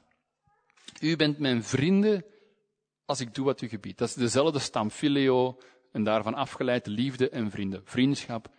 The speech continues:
en liefde. Dus Jezus zegt, "Dit is mijn gebod, dat u elkaar lief hebt. Niemand heeft een grotere liefde dan deze, namelijk dat iemand zijn leven geeft voor zijn vrienden.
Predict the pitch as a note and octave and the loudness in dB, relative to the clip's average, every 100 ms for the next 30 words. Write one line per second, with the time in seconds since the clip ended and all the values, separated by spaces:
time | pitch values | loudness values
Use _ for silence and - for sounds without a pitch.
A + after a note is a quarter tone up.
0 | _ - F#2 G2 F#2 G#2 - - C#3+ - | _ -14 -12 -12 -14 -18 -20 -4 -2 -2
1 | - _ _ _ _ _ _ _ _ _ | -8 _ _ _ _ _ _ _ _ _
2 | _ _ _ _ - D#3+ G3 E3+ - G#3+ | _ _ _ _ -2 0 0 0 -2 -4
3 | - - - _ _ _ _ _ _ _ | -10 -20 -20 _ _ _ _ _ _ _
4 | _ _ _ - _ _ _ _ _ _ | _ _ _ -20 _ _ _ _ _ _
5 | _ _ _ _ - F#3 F3 E3 D#3 C#3+ | _ _ _ _ -4 -2 -2 -2 -2 -2
6 | A#2+ D#3+ D3 - C3 - C#3+ D#3 F3 F#3 | -2 -2 -2 -2 -2 -2 -4 -4 -6 -8
7 | - F#3 - _ - B2+ F3 F3 D#3 D3+ | -8 -10 -12 _ -4 0 2 0 0 -2
8 | - C3 C#3+ C#3+ C3 C3+ B2+ A#2 C3 C3 | -2 -2 -2 -2 -4 -2 -2 0 0 0
9 | B2+ C3 B2+ - B2+ A#2 B2+ A#2+ A#2+ A#2+ | 0 0 -2 -2 -2 -2 -4 -4 -4 -6
10 | - A#2 A2+ G2+ - E3 F#3 F#3 E3+ | -8 -8 -6 -8 -8 -8 -6 -6 -8